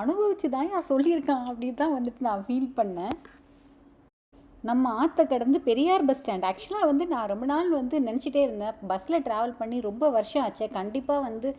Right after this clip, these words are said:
பஸ்ல இந்த வாட்டி ஊருக்கு போகும்போது வந்து டிராவல் பண்ணணும் அப்படின்னு சொல்லிட்டு. So இன்னைக்கு வந்து பஸ்ல தான் போயிட்டுருக்கேன்.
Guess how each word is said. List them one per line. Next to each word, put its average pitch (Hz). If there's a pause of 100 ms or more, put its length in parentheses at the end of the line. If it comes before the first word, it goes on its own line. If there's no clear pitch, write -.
(320)
பஸ்ல 190
இந்த 240
வாட்டி 240
ஊருக்கு 240
போகும்போது 214
வந்து 214
டிராவல் 226
பண்ணணும் 220
அப்படின்னு 190
சொல்லிட்டு. 196 (240)
So 254
இன்னைக்கு 294
வந்து 277
பஸ்ல 226
தான் 330
போயிட்டுருக்கேன். 220